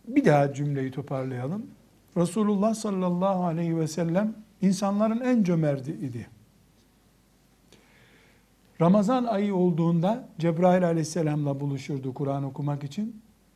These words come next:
Bu cömertliği her zamankinden fazla olurdu.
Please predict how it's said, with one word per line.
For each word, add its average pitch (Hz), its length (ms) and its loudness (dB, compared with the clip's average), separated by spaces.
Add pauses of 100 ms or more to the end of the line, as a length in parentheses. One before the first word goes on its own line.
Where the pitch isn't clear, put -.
(140)
Bu 165 100 -4
cömertliği 165 840 -2 (460)
her 240 180 6
zamankinden 160 840 -2
fazla 131 360 -8
olurdu. 104 420 -14